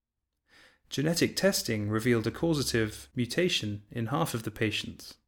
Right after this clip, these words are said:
Almost all patients, i e ninety-two percent,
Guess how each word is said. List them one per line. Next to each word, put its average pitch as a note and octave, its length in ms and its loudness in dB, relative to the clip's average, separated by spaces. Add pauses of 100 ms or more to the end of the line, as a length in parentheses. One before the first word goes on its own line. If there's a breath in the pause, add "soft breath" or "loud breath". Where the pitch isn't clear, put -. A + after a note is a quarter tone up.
(960 loud breath)
Almost C3+ 420 4
all G3 200 4
patients, A2+ 720 -2
i B2 120 2
e A#2 180 0
ninety-two A2+ 460 -4
percent, A2+ 540 -2